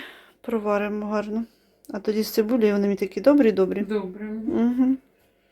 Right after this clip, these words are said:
Speaker 2: Так пахне
Speaker 1: Пахне
Speaker 2: грибом.
Speaker 1: грибом?
Speaker 2: Мгм.
Speaker 1: Мгм.
Speaker 2: Грибом пахне добре. Ось таке, наче має пика.
Speaker 1: Три,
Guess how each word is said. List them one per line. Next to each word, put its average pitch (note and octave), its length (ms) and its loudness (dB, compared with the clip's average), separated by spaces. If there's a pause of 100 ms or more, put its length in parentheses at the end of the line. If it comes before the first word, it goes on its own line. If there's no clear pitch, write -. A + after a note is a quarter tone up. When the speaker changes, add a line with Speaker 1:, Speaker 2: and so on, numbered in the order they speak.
(140)
Speaker 2:
Так G3 200 -8
пахне A#3 240 0
Speaker 1:
Пахне B3 280 4
Speaker 2:
грибом. F3 280 -2
Speaker 1:
грибом? C4+ 260 8
Speaker 2:
Мгм. G#3+ 680 -8 (1400)
Speaker 1:
Мгм. A3 500 0 (1200)
Speaker 2:
Грибом - 560 -16
пахне - 280 -18 (100)
добре. - 320 -18 (1040)
Ось G3+ 80 -20
таке, G#3 260 -10
наче G#3 300 -8
має F#3+ 180 -8 (100)
пика. - 240 -20 (2500)
Speaker 1:
Три, C#4 260 6